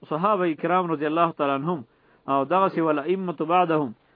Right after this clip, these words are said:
د صحابه کرام نه وروسته چې کوم تابعین او تبع تابعین تیر شوي دي،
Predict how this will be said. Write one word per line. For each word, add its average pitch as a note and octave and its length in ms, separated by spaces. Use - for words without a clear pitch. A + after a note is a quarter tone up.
د D3+ 200
صحابه F3+ 440
کرام F3+ 320
نه E3 100
وروسته F3+ 320
چې D3 160
کوم F3+ 280
تابعین D#3 460
او D3+ 80
تبع G3+ 240
تابعین D#3+ 440
تیر D#3 160
شوي D3 240
دي، A2+ 100